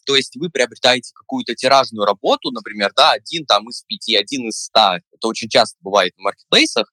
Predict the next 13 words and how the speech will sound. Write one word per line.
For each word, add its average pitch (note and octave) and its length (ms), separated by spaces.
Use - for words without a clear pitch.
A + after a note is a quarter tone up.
А B2 140
потом G3 360
вы D#3+ 160
видите, F3+ 360
что C#3 240
этот A2+ 160
тираж C#3+ 380
куда-то A#2+ 560
интересным B2+ 520
образом A2+ 440
исчез, G3 480
и C3 40
работ B2 320